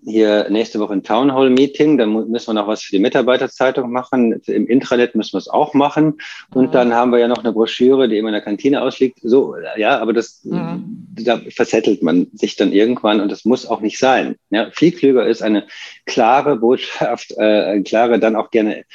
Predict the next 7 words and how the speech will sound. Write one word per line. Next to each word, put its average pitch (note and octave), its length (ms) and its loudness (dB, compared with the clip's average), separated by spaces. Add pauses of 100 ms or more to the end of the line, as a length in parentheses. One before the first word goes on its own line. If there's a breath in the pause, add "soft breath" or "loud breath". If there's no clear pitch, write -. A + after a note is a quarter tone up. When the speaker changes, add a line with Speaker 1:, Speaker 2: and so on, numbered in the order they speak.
(400 loud breath)
Speaker 1:
äh, - 200 -8
kantige G#2 840 2
und, G2+ 240 0
und, G2 400 -6
äh, F2 480 -2
ja, A2 240 2
also G2 300 -2